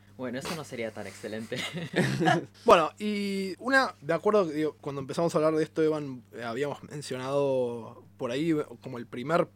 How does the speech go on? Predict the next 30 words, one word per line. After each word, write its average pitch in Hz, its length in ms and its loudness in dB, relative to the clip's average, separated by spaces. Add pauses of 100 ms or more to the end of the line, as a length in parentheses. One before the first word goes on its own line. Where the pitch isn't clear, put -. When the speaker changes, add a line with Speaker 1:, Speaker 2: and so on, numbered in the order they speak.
Speaker 2:
paso, 160 360 2
digamos, 143 360 -4
es 127 60 -12
cuando 123 360 -8
uno 147 360 -2
tiene 135 300 -6
que, 117 160 -10 (340)
¿no? 156 180 -6
Como 117 240 -10 (100)
conceptualizar 135 920 -4 (240)
al, 107 340 -10
al 113 120 -10
personaje, 113 580 -10
hacer 139 460 -4 (120)
la 110 120 -10
idea. 135 440 -2 (100)
Digamos, 127 340 -6
habíamos 135 360 -4
hablado 139 300 0
de 131 80 -4
que, 135 100 -8
bueno, 127 200 -4 (240)
e-, 117 120 -10 (160)
existen 135 480 -4
también 127 280 -8
las 123 300 -8
dos 139 420 -2
alternativas, 117 1000 2
eh, 110 320 -4
tanto 120 680 -4